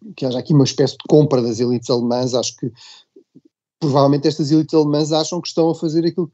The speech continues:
que corresponde aos interesses alemães, eh, depois o facto de eventualmente receberem al-, algum dinheiro por isso, se calhar também ajuda, mas, eh, isso é, é, em muitos casos nem sequer se verifica. Obviamente o Marcos Söder não está aqui a receber dinheiro da,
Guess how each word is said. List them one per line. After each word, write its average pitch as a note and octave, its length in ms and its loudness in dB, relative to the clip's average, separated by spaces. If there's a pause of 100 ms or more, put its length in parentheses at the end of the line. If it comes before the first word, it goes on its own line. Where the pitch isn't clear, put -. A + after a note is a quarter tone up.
que F3 300 -6
corresponde E3+ 460 -2
aos D#3 100 0
interesses E3 340 2
alemães, G#3 500 0 (380)
eh, D3+ 140 2
depois D3 320 2
o D#3 60 0
facto D3+ 420 -4 (140)
de C3+ 100 -4
eventualmente D3 480 0
receberem D3 480 0
al-, C3+ 240 -4
algum C3 220 -6
dinheiro D3 260 -6
por D3 140 -10
isso, E3 480 -6
se - 80 -14
calhar B2+ 180 4
também D3 300 2
ajuda, F3 320 0
mas, D3 340 -2 (300)
eh, - 120 -4
isso D3+ 200 0
é, D#3 60 6
é, C3+ 560 -6
em B2+ 100 -6
muitos C3 240 -2
casos C3 260 0
nem C#3 100 4
sequer C3 240 -4
se - 140 -8
verifica. B2+ 420 -2
Obviamente A2+ 360 -2
o A2+ 40 -2
Marcos A#2+ 280 -2
Söder B2+ 240 0
não C3+ 120 0
está C3+ 200 0
aqui C3+ 240 -4
a - 20 0
receber C3 320 -2
dinheiro B2+ 300 -4
da, C3 200 -2